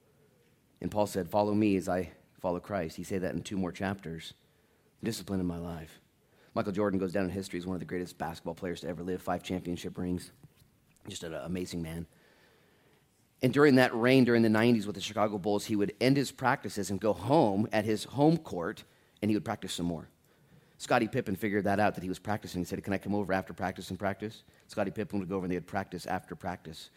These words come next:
The rest of the starting lineup figured out, "Well, you guys are practicing after practice. Can we practice after practice with you while you practice?" And pretty soon, the whole team was going to Michael Jordan's house practicing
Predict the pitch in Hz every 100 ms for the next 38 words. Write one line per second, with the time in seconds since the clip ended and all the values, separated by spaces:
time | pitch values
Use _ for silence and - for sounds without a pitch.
0 | - - 107 110 - 98 117 101 98 101
1 | - 107 98 95 76 104 98 98 87 101
2 | 104 - 98 98 104 113 113 - 92 101
3 | - - 127 131 131 127 135 147 - -
4 | 139 135 127 123 - - 165 - - -
5 | - - - - 139 156 156 135 110 139
6 | 143 - 156 156 120 - 101 98 90 107
7 | 117 98 107 107 120 104 - 139 147 98
8 | - 87 82